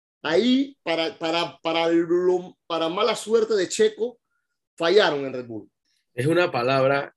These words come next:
Speaker 2: que he visto demasiado cuando trato de encontrar el análisis de lo que ocurrió, eh, con Sergio Checo Pérez y la carrera.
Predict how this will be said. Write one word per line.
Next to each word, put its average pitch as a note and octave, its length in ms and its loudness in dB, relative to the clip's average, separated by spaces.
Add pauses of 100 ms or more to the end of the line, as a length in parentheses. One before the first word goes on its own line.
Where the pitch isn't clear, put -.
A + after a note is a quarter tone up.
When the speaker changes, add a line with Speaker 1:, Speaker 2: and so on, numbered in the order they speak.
(120)
Speaker 2:
que G#2+ 580 -6
he D3 140 0
visto D3 260 -2
demasiado A#2+ 680 0 (380)
cuando B2 340 2
trato C3+ 280 2
de D3+ 80 8
encontrar A#2+ 420 0
el C3+ 80 2
análisis C3 440 -2
de C3 60 0
lo G#2+ 160 0
que - 80 -8
ocurrió, A#2+ 580 -2 (400)
eh, G2+ 400 -4
con G#2+ 160 -6
Sergio B2 420 0
Checo B2 360 -2
Pérez A#2 640 -2
y C3+ 140 -6
la A#2 180 -6
carrera. A2+ 480 -4